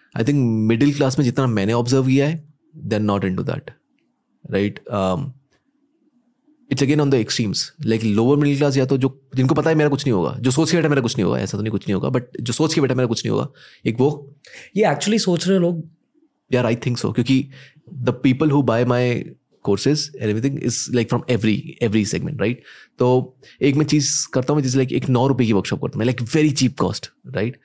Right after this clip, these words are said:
Speaker 1: Um, क्योंकि मुझे पता है वो फ्री में मैं YouTube पे दे रहा हूँ, वो सीखेंगे नहीं, right? वो तो बस हो गया, कंटेंट हो गया, व्यूज आ गए, खत्म हो गई बात। But अगर वो नौ रुपये दस रुपये देता है, तो वो बैठ के तीन घंटा देखेगा मुझे, समझेगा कुछ, कुछ नोट्स लेगा।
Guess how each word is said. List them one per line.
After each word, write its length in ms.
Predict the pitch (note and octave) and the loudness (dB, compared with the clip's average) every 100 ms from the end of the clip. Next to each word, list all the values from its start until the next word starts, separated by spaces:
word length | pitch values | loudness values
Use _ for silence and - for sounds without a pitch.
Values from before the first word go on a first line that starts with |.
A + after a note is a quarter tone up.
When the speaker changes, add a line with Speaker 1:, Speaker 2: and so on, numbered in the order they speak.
| _ - - _ | _ -20 -20 _
Speaker 1:
Um, 300 | G#2 G#2+ G#2+ - | -2 0 0 0
क्योंकि 160 | C#3+ | 2
मुझे 160 | E3 D3+ | 2 2
पता 140 | D#3 | 2
है 40 | D#3+ | 2
वो 60 | |
फ्री 220 | D3+ C#3+ | 2 2
में 120 | D3 D3 | 4 4
मैं 60 | |
YouTube 200 | C3 C#3 | 2 2
पे 60 | C#3 | 2
दे 80 | A#2+ | 2
रहा 80 | |
हूँ, 80 | A2+ | 2
वो 60 | A#2+ | 2
सीखेंगे 340 | - C3 A2+ | 2 0 0
नहीं, 160 | C#3+ - _ - | -2 -8 _ -6
right? 240 | G2 B2 A#2+ | -2 -2 -2
वो 220 | G#2+ C#3+ | 0 0
तो 160 | C#3+ C3+ | 2 2
बस 380 | B2 A#2 - - | 2 -2 -8 -6
हो 120 | B2+ | 0
गया, 100 | A#2 | 0
कंटेंट 340 | G#2 G#2+ G#2 G2+ | 2 0 0 2
हो 40 | |
गया, 100 | A2+ | 2
व्यूज 200 | G#2+ G#2 | 2 0
आ 40 | G2 | 0
गए, 80 | |
खत्म 220 | G#2+ - F#2 | -2 -2 -2
हो 60 | |
गई 80 | F#2 | -2
बात। 200 | - - - - - B2 | -4 -8 -14 -20 -4 0
But 100 | B2+ | 2
अगर 100 | D3 | 4
वो 120 | E3+ | 4
नौ 180 | C#3+ D#3+ | 4 4
रुपये 220 | E3 D3 | 2 2
दस 80 | D3+ | 4
रुपये 160 | D#3+ | 4
देता 100 | C3+ | 4
है, 80 | D#3 | 2
तो 100 | E3 | 2
वो 80 | D#3 | 2
बैठ 240 | B2+ B2+ | 2 2
के 140 | D3 C#3 | 2 4
तीन 160 | C3 | 4
घंटा 180 | B2+ A#2 | 4 2
देखेगा 300 | G#2+ G2+ E2 | 2 2 0
मुझे, 240 | E2 D3+ B2+ - | 0 -4 -8 -2
समझेगा 400 | C#3 C3+ A#2 F2+ | 2 4 4 0
कुछ, 220 | C#2+ - | -4 -4
कुछ 240 | C3 - | -2 2
नोट्स 240 | C3 C3 F2+ | 0 2 -2
लेगा। 240 | - | -2